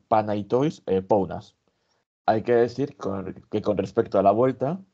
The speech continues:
Julen marcó su primer gol en competición europea en la Catedral el veintisiete de septiembre de ese mismo año en un Athletic tres a Nortoy cero. Y con respecto a los números de Julen en esa temporada,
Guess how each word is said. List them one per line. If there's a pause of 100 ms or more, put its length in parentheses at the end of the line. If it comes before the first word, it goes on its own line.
Julen
marcó
su
primer
gol
en
competición
europea
en
la
Catedral (540)
el
veintisiete
de
septiembre (140)
de
ese
mismo
año (720)
en
un
Athletic
tres
a
Nortoy
cero. (800)
Y
con
respecto
a
los
números
de
Julen
en
esa
temporada,